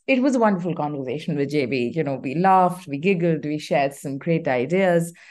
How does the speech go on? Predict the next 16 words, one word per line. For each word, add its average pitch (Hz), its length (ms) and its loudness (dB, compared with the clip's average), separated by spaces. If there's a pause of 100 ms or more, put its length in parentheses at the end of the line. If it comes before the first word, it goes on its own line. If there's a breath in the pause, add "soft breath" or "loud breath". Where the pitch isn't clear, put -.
(180 loud breath)
Um, 147 500 0
he's 156 340 -4
very 208 640 0
anti-establishment, 185 1600 -2
but, 160 520 -2
uh, 147 400 0 (840)
honestly, 190 640 0 (480 loud breath)
uh, 156 180 0
I - 80 -2
haven't 190 300 2
come 180 180 0
across 165 320 -2
anybody 165 360 0
who 170 320 -2
puts 220 280 -2
forward 180 720 2